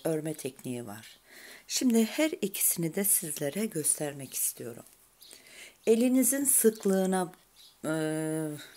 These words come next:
göre arkadaşlar elden ele çok fark ediyor biliyorsunuz.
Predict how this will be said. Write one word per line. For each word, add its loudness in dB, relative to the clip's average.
göre -2
arkadaşlar -2
elden 0
ele -2
çok -6
fark -4
ediyor -4
biliyorsunuz. -2